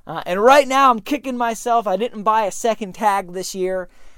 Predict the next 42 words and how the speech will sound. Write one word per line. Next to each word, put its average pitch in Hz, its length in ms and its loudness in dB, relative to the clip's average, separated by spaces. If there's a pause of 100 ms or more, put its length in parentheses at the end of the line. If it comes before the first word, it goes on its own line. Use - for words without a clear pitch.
(200)
and 151 200 -10
I 151 60 -8
did 160 180 -6
not 214 280 0
expect - 560 -6
to, 175 180 -6
to - 120 -16
get 185 200 -6
a 175 60 -2
bird 170 400 -2
so 196 260 -2
early 185 440 -2
in 175 120 -8
the 160 80 -10
year. 170 340 -6 (920)
And 147 80 -12
I 147 40 -6
really 170 260 2
wish 180 260 -4
I 156 40 -10
had 202 300 2
bought 190 240 0
that 175 160 -6
second 165 360 -8
tag 160 320 -6
so 165 120 -8
I 160 60 -6
could 147 160 -14
go 151 160 -6
out 151 180 -4
again, 139 380 -12 (400)
uh, 127 240 -10
'cause 127 240 -16
regular 170 420 2
P 175 240 -4
A 165 60 -2
license, 151 460 -8
you 151 60 -8
only 147 160 -10
get 151 180 -10
one 156 240 -6
turkey, 143 500 -10